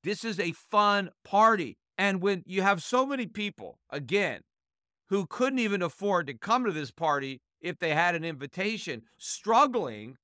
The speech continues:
why are we forcing them to foot the bill for this party? Because all these governments that are spending money to send representatives to Davos, where are they getting that money? Well, they're just gonna print it.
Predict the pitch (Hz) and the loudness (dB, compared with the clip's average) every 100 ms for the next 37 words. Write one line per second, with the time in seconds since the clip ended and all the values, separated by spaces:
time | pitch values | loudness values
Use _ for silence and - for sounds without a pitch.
0 | _ _ _ - 175 214 262 247 196 190 | _ _ _ -2 2 6 6 6 4 4
1 | 185 175 - _ 208 240 240 226 202 170 | 2 -4 -10 _ 2 4 2 -2 -2 0
2 | 165 156 - _ 175 - 208 190 190 156 | 0 -2 -10 _ -12 -4 -2 -2 -4 0
3 | 190 170 151 _ - 180 156 - 190 165 | 2 2 0 _ -6 -4 -4 -2 2 2
4 | 98 - _ 175 180 180 - 202 285 269 | 0 -14 _ -4 -4 -4 -2 2 2 0
5 | 214 139 180 208 208 123 101 - _ - | -4 0 4 4 2 -6 -14 -20 _ -2
6 | 160 165 - - 220 233 208 170 190 185 | -2 -2 -6 -2 0 0 -2 0 2 2
7 | 131 135 _ - 156 - 220 214 175 185 | -4 -12 _ -10 -8 -2 0 0 0 -2
8 | - 160 170 185 165 135 160 120 165 208 | -2 -4 -2 -2 -4 -8 -8 0 4 4
9 | 160 135 - _ _ 190 277 294 262 185 | 2 -4 -8 _ _ -4 -2 0 0 0
10 | 170 147 139 120 123 165 240 - _ _ | 0 0 -4 -4 -6 -6 -8 -12 _ _
11 | - 277 226 - - 185 226 214 233 233 | 0 2 2 -2 -4 -4 -4 -4 -2 -2
12 | - 262 277 269 | -2 -4 -2 -2